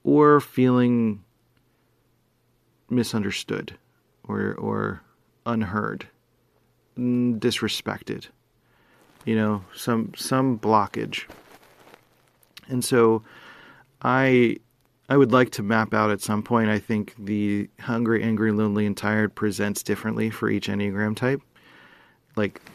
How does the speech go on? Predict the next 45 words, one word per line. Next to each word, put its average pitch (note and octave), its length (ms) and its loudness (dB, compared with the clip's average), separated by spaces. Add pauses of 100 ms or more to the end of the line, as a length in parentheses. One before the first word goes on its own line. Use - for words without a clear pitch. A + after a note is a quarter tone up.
(120)
I G#2 100 -4
can G#2 160 -6
split - 500 0
each G#2+ 200 -4
Enneagram G#2+ 460 0
type G#2+ 300 -2
into G2+ 460 -4
these G2+ 280 -4
four G2+ 420 0
areas, G2+ 520 0
and, G2+ 140 -2
like, F#2+ 300 -4
when G#2 160 -2
they're G2 140 -2
hungry, G#2 380 0
they G#2 140 0
present G#2 380 -2
this A2 220 0
way, A2 280 2
angry, G#2 320 -2
they G#2 140 0
present G2 340 -4
this G#2+ 240 -6
way, G2+ 180 -2
lonely, G2+ 360 -4
they G2 120 -4
present G2+ 380 -6
this - 220 -10
way, G2 240 -6 (500)
tired, A2 340 0
they G#2 120 -6
present G2+ 420 -8
this G#2+ 180 -4
way. A#2+ 200 -2 (520)
I'm G2+ 120 -8
still G#2+ 180 -4
trying G#2+ 220 -2
to G#2 60 0
figure G2+ 300 -2
out G2 240 -2 (360)
that G2+ 320 -2
pattern A#2+ 360 0 (220)
a A#2+ 100 0
little B2+ 160 4
bit. C#3 200 4